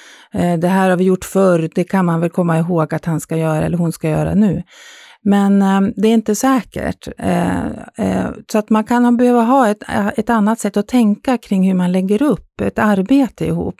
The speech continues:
när det gäller liksom att sköta hemmet och, och så. En annan sak kan ju vara det här med kommunikationen,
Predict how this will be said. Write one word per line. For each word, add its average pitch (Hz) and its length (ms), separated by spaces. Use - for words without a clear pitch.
när 185 100
det 180 60
gäller 214 360
liksom 170 320
att 175 100
sköta 180 380
hemmet 165 800
och, - 160
och 190 120
så. - 260
En 254 180
annan 269 320
sak 190 280
kan 220 140
ju 220 80
vara 196 300
det 202 80
här 202 200
med 185 300
kommunikationen, 208 1200